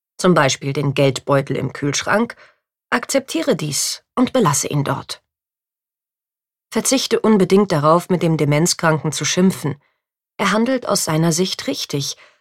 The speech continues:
und würde ohnehin nicht verstehen, warum du böse auf ihn bist. Menschen mit Demenz handeln nie absichtlich bösartig.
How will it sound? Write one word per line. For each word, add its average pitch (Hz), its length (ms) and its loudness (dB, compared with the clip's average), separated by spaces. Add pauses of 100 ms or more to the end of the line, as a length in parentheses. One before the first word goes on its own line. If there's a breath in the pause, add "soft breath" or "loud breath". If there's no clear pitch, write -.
(120)
und 180 140 2
würde 180 240 2
ohnehin 180 400 4
nicht 180 180 2
verstehen, 170 540 2 (320 loud breath)
warum 170 320 4
du 165 120 2
böse 156 440 0
auf 135 160 -2
ihn 139 140 0
bist. - 380 -4 (880)
Menschen 226 360 4
mit 214 160 2
Demenz 170 580 2
handeln 185 380 4
nie 202 280 4
absichtlich - 680 -4
bösartig. 135 800 -4